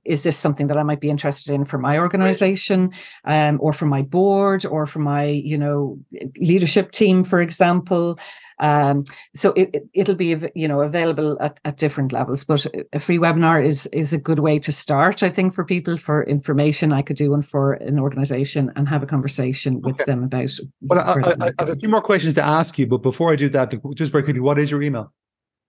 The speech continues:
Speaker 1: Neve at nevehannon dot com. And the Hannon is H A N N A N.
Speaker 3: H A N N A N. Grand. We'll, we'll repeat
Speaker 1: A N.
Speaker 3: that at the end as well. So, A couple of, uh, I, I,
Speaker 1: Well, my
Speaker 3: I want
Speaker 1: website is neve, neve hannon dot com, so they'll, they'll find out lots about me on that, but that's,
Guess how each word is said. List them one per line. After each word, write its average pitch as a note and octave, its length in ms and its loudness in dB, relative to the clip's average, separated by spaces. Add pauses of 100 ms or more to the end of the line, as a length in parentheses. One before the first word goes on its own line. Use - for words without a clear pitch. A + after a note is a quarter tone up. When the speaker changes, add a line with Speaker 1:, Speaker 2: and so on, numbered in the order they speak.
(160)
Speaker 1:
Neve G3 440 4
at E3 260 2
nevehannon D#3+ 720 0
dot - 280 -4
com. C3+ 320 -10 (420)
And D#3+ 260 4
the D#3 140 2
Hannon G3+ 420 2
is D#3 180 -2
H D#3+ 240 0
A D#3 120 2
N D3+ 140 0
N C#3+ 280 -4
A C#3 240 0
N. A#2+ 240 -8 (260)
Speaker 3:
H B2 140 -10
A A2 80 -4
N A2 120 -4
N A2 260 -8
A A2+ 180 2
N. G#2 240 -6
Grand. A2+ 220 -4
We'll, B2+ 180 2
we'll C#3 200 4
repeat C#3 180 2
Speaker 1:
A - 40 -4
N. - 60 -6
Speaker 3:
that B2 120 -2
at - 120 -20
the A#2+ 80 -4
end A2 140 -4
as G#2+ 100 -6
well. A2 320 0 (380)
So, D3+ 520 2 (500)
A - 40 -6
couple G#3+ 240 2
of, D#3+ 200 2
uh, D3+ 420 2
I, D#3 60 -2
I, C#3+ 40 2
Speaker 1:
Well, F#3+ 140 4
my G3 80 4
Speaker 3:
I G3+ 40 4
want A3 120 2
Speaker 1:
website G3+ 320 2
is F3+ 160 0
neve, E3+ 240 2
neve E3+ 180 2
hannon E3+ 260 0
dot C#3+ 240 0
com, D3 200 2
so C#3+ 140 -6
they'll, D3+ 260 0
they'll D3 360 -2
find D#3 220 2
out D3+ 100 2
lots F3+ 220 2
about D3 360 0
me D3+ 80 -2
on D3 100 0
that, D3 160 0
but F3 80 -4
that's, E3+ 320 -2